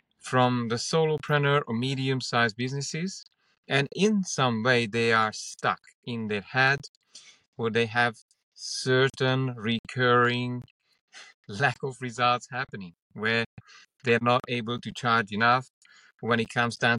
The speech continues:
to negotiation, they're not able to say that price, what they really, you know, uh, deserve. Or, you know, at times it's just feeling rejected around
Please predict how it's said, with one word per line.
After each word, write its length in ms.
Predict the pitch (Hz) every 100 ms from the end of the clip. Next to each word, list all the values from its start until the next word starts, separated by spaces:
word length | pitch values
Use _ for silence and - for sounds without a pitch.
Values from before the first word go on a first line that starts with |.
| -
to 200 | 110 107 - - _ _
negotiation, 880 | 110 104 110 - 117 123 - 131 127 - _ _
they're 220 | - 113 113
not 300 | 127 131 -
able 380 | 120 117 110 117 -
to 280 | 117 110 107
say 560 | - - - - 117 123
that 140 | 123 123 -
price, 440 | 120 120 123 120 -
what 140 | 117 - 120
they 280 | 110 110
really, 540 | 98 98 117 120 113 110 - - _ _
you 100 | 107
know, 200 | 101 120 - - - - - -
uh, 340 | 110 107 104 - _ _ _ _
deserve. 540 | - 107 139 185 113 113 - _ _
Or, 300 | - 117 123 117 - _ -
you 60 |
know, 120 | 180 180
at 120 | 185
times 280 | 202 214 202
it's 120 | 185
just 420 | 170 165 - - -
feeling 280 | - 175 175
rejected 480 | 170 196 247 - 87 - _ _ _ _ _
around 420 | 131 131 127 127